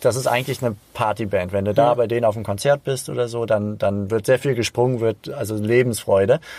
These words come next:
Speaker 1: Die haben aber ein sehr geiles, äh, Lied und das ist Bunte Pyramiden. Und, äh, bevor ich da mehr zu sage, einfach mal anhören.
Speaker 2: Genau, das wird passieren. Auch da bekommst du den Link.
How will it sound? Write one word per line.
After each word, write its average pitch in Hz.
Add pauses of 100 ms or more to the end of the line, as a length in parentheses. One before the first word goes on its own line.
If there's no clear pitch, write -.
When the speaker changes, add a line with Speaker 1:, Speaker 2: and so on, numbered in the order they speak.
(160)
Speaker 1:
Die 123
haben 139
aber -
ein 160
sehr 147
geiles, 135
äh, 123
Lied 127
und 120
das 110
ist 107
Bunte 135
Pyramiden. 123 (480)
Und, 110
äh, 107
bevor 117
ich 107
da 113
mehr 107
zu 117
sage, 101
einfach 104
mal 95
anhören. 101
Speaker 2:
Genau, 185
das 214
wird 208
passieren. 190
Auch 165
da 170
bekommst 160
du 151
den 147
Link. 151